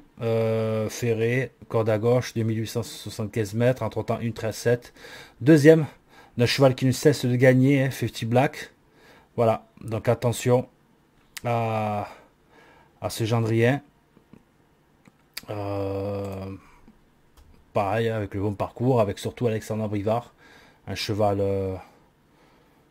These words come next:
voilà, actuellement, qu'on peut rien lui reprocher, hein, à part ça, à Vincennes au fusil onzième, mais sinon c'est un cheval vraiment qu'on peut lui faire confiance.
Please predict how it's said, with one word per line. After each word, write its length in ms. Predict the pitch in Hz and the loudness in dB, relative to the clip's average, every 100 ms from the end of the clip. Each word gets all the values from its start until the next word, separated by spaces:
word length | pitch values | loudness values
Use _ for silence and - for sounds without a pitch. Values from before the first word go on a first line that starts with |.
| - | -8
voilà, 240 | 98 95 - | -6 -6 -8
actuellement, 720 | 95 - 107 101 107 104 90 - _ _ _ _ _ _ _ | -12 -8 -4 0 0 0 -4 -16 _ _ _ _ _ _ _
qu'on 100 | - | -16
peut 140 | 90 101 | -8 -6
rien 140 | 104 | -2
lui 80 | 104 | -4
reprocher, 560 | 101 - 104 - 127 | -4 -6 -4 0 2
hein, 140 | 120 120 - - | 2 0 -10 -12
à 100 | 95 | -8
part 200 | - 104 | -6 -4
ça, 400 | 110 104 98 - _ - - - | -4 -4 -6 -10 _ -20 -12 -4
à 80 | 104 | -2
Vincennes 340 | 104 113 110 | 0 -2 -2
au 60 | 104 | -4
fusil 280 | 107 101 | -6 -4
onzième, 540 | 110 110 104 131 135 110 | -2 -2 0 0 2 0
mais 140 | 104 | -2
sinon 260 | - 110 117 | -4 -4 -4
c'est 140 | - | -6
un 20 | |
cheval 240 | 98 113 104 | -8 -4 -4
vraiment 500 | 98 101 110 110 101 _ - - _ | -4 -4 -4 -4 -6 _ -20 -20 _
qu'on 80 | - | -10
peut 140 | - 107 | -6 -6
lui 60 | |
faire 160 | - - | -6 -8
confiance. 640 | 107 - 113 123 - - | -8 -2 0 -2 -6 -16